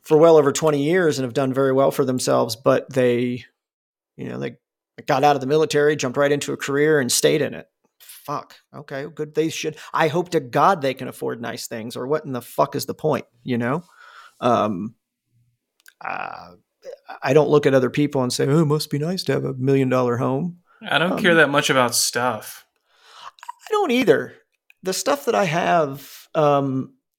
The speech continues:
Speaker 2: Like, if I want it, I'll go get it, but I'm not worried about, like, someone else's stuff.
Speaker 1: No, and I'm, I'm especially not worried about, like, flaunting my stuff, if
Speaker 2: Yeah.
Speaker 1: that makes sense. You know,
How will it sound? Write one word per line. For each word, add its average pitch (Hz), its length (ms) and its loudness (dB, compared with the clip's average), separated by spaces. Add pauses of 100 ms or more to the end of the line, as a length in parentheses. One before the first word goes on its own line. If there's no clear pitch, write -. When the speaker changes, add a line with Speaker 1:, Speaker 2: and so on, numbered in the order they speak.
(240)
Speaker 2:
Like, 135 100 -4
if 127 140 -6
I 139 160 4
want 156 320 2
it, 170 80 0
I'll 131 180 0
go 139 160 0
get 127 220 0
it, 127 200 -2
but 120 100 -2
I'm 127 120 0
not 151 140 2
worried 131 180 4
about, 123 320 2
like, 117 160 -4
someone 127 300 -2
else's 120 420 -2
stuff. 117 480 -8 (600)
Speaker 1:
No, 170 400 6
and 151 100 6
I'm, 151 300 2
I'm 151 260 0 (140)
especially 196 600 0
not 160 220 2
worried 156 280 6
about, 139 760 4 (800)
like, 131 180 2
flaunting 143 640 2
my 131 200 4
stuff, - 600 -4 (380)
if 139 80 -4
Speaker 2:
Yeah. 127 60 2
Speaker 1:
that 117 100 -2
makes 117 180 -8
sense. - 520 -8
You 143 100 -2
know, 131 280 -2